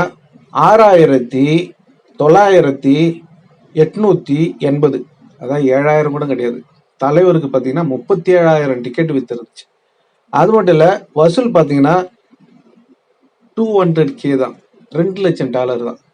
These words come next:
அங்க தலைவருக்கு பத்து லட்சம் டாலர், பத்து, பன்னெண்டு லட்சம் டாலருக்கு மேல வித்திருக்கு. ஏன்னா சூப்பர் ஸ்டார் ரஜினிகாந்த், அதுதான் தலைவருடைய ஸ்டைல். எப்போதுமே தலைவர்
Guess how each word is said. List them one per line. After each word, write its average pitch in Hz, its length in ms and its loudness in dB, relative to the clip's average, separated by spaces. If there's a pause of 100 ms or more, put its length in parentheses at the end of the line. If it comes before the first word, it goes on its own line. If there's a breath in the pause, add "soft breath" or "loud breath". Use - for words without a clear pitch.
(140)
அங்க 131 280 -4 (100)
தலைவருக்கு 139 420 -4 (220)
பத்து 139 280 -6
லட்சம் 160 280 -2
டாலர், 135 300 -2 (500)
பத்து, 143 300 -2 (140)
பன்னெண்டு 196 340 -2
லட்சம் 147 260 -4
டாலருக்கு 135 400 -4
மேல 135 200 -2
வித்திருக்கு. 120 360 -12 (180)
ஏன்னா 147 160 -8 (840)
சூப்பர் 185 280 -2
ஸ்டார் 156 280 -2
ரஜினிகாந்த், 135 540 -6 (460)
அதுதான் 151 340 -2 (520)
தலைவருடைய 143 580 2
ஸ்டைல். 104 280 -8 (460)
எப்போதுமே 160 580 0 (260)
தலைவர் 151 360 0